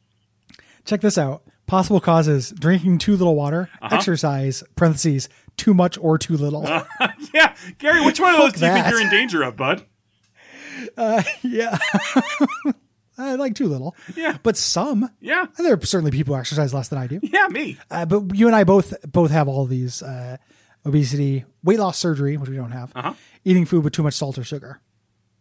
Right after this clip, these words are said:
Speaker 2: Yeah,
Speaker 1: So.
Speaker 2: I'm excited for it. I, I think gout has a chance on you.
Speaker 1: Yeah.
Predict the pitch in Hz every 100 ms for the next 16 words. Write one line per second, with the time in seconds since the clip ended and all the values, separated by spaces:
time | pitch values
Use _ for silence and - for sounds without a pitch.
0 | _ _ _ _ - 269 269 - 311 370
1 | - 226 202 151 123 110 - 349 - 285
2 | 311 302 262 - - 175 151 147 123 104
3 | - 95 80 76 _ _ - - _ _
4 | _ _ _ _ _ _ _ _ 180 311